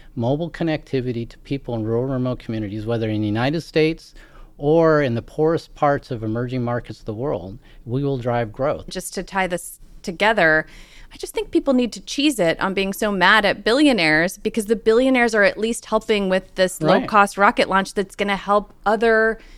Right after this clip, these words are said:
Speaker 2: entrepreneurs
Speaker 1: Yes.
Speaker 2: like you create systems.
Speaker 1: I just think the people who are criticizing the billionaires don't understand of the potential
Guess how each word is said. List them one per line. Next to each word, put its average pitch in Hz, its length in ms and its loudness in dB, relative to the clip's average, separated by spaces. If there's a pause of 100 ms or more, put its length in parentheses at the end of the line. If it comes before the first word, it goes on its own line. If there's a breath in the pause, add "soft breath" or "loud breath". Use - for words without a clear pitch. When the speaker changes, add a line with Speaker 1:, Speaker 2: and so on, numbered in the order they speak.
(500 soft breath)
Speaker 2:
entrepreneurs 208 560 4
Speaker 1:
Yes. 202 40 0
Speaker 2:
like 196 240 4
you 233 340 2
create 208 720 0
systems. - 480 0
Speaker 1:
I 180 80 2
just 175 180 0
think 196 200 0
the 170 100 2
people 160 400 -2
who 143 40 2
are 131 60 0
criticizing 127 720 -2
the 113 60 -6
billionaires 113 580 -2
don't 135 200 -2
understand 113 960 -4
of 113 280 -10
the 107 280 -4
potential 110 920 -6